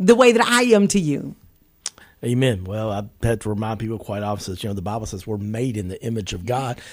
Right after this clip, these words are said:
Speaker 2: So when you say, "I'm stupid," or, "I'm
Speaker 1: Yeah.
Speaker 2: ugly, I'm dumb, I can't do anything right," then, you know, you're basically kind of insulting God,
Speaker 1: Yeah.
Speaker 2: because the Bible says we're made in his image, right?
Speaker 1: Yeah.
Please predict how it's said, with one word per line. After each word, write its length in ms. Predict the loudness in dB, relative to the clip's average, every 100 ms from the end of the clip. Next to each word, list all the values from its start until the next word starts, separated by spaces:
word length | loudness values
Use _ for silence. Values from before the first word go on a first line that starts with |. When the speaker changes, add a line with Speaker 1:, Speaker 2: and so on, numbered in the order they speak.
| -14
Speaker 2:
So 180 | -8 -6
when 120 | -4
you 100 | -4
say, 260 | -4 -4 -2
"I'm 220 | -6 -6
stupid," 760 | -8 -2 0 4 6 6 4
or, 200 | 0 -6
"I'm 320 | -8 -6 -4
Speaker 1:
Yeah. 120 | -2 -4
Speaker 2:
ugly, 380 | -4 -4 -6
I'm 220 | -4 -4 -2
dumb, 420 | 0 0 0 -2
I 100 | -4
can't 380 | -6 -8 -8 -4
do 180 | 2
anything 540 | 6 6 4 0 0 0
right," 340 | 0 0 -2 -6
then, 260 | -6 -6 -8 -18 _ -6
you 120 | -4
know, 80 | -4
you're 140 | -4
basically 400 | -4 -6 -6 -6
kind 200 | -4 -4
of 120 | -6 -10 _
insulting 680 | -6 -2 -2 -2 -2 -4 -2
God, 340 | 0 0 -2 -6
Speaker 1:
Yeah. 120 | -6
Speaker 2:
because 400 | -6 -6 -8 -12
the 80 | -6
Bible 200 | -4 -4
says 140 | -2
we're 80 | 0
made 200 | 0 2
in 20 |
his 160 | 0 0
image, 260 | 0 0 -2
right? 220 | -4 -4
Speaker 1:
Yeah. 140 | -6